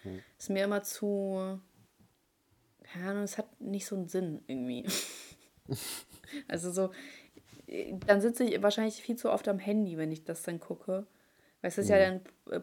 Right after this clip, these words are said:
Speaker 2: pure zum, pures zum Lachen bringen und so. Wenn
Speaker 1: Ja.
Speaker 2: man einen Film hat, wo man sich echt noch ein bisschen mit befassen muss in der Tiefe, dann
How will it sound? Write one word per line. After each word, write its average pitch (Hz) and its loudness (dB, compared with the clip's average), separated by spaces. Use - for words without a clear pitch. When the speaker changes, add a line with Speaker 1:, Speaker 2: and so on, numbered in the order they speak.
Speaker 2:
pure 190 2
zum, - -6
pures 208 0
zum 185 -4
Lachen 185 -4
bringen 165 -6
und 165 -8
so. 175 -8
Wenn 175 -4
Speaker 1:
Ja. 185 2
Speaker 2:
man 185 -4
einen 180 -2
Film 214 2
hat, 202 2
wo 196 2
man 190 0
sich 190 -4
echt - -4
noch 190 0
ein 180 -2
bisschen 190 0
mit 185 -2
befassen 214 -4
muss 226 -4
in 202 -2
der 190 -6
Tiefe, 214 -2
dann 185 -4